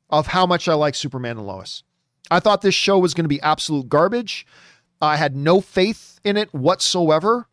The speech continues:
And I, I call it like I see it. I always, you may like, you may agree with my opinions, you may disagree with my opinions,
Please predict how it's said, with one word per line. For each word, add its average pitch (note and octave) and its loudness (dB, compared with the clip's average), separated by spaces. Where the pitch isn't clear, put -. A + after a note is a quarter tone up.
And D#3+ 0
I, D3+ 0
I D#3 2
call F#3+ 0
it A3+ -4
like A3+ 0
I A3+ -2
see A#3 -4
it. C3+ -2
I C#3 -2
always, G#3 2
you G3+ -4
may C#4 -2
like, D4 0
you A#3 -4
may D#4 2
agree C4+ 2
with C#4 -4
my B3 0
opinions, G#3+ -6
you G#3 -8
may G#3 -2
disagree F3+ 0
with D#3 -2
my D3+ 0
opinions, B2 -6